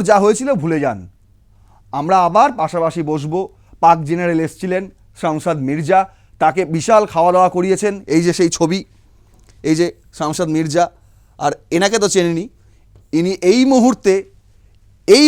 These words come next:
মুহূর্তে বাংলাদেশে পাকিস্তানের দূতাবাসের মেন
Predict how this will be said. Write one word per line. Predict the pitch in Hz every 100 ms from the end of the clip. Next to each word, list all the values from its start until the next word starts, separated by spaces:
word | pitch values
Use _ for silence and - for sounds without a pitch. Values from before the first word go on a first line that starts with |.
| 269
মুহূর্তে | 247 247 - 165 170 135 160
বাংলাদেশে | 185 196 190 240 277 254 -
পাকিস্তানের | 151 156 165 - 170 262 311 _ _ _ _ - -
দূতাবাসের | 127 160 165 165 165 269 311 _ _ -
মেন | 185